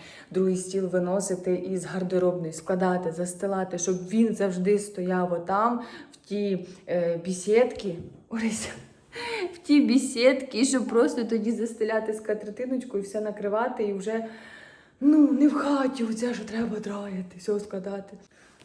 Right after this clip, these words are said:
А мене зараз нападе, нападе ведмідь. Чик. Будеш спати з нами чи з Дімою?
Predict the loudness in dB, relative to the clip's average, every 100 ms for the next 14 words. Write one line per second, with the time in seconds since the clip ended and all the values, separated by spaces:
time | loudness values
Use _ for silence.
0 | -14 -8 -4 -6 -6 -10 -10 -18 -20 -8
1 | -6 -6 -4 -2 0 0 -6 -14 -20 _
2 | _ _ _ _ -12 -8 -2 0 0 -2
3 | -2 0 0 -2 -10 -20 _ _ _ _
4 | _ _ _ _ _ _ _ _ _ _
5 | _ -18 -18 _ _ _ _ _ _ _
6 | _ _ _ _ _ _ _ _ _ _
7 | _ _ _ _ _ -16 -16 _ _ _
8 | _ -12 -12 -6 -4 -4 -6 -8 -6 -8
9 | -8 -12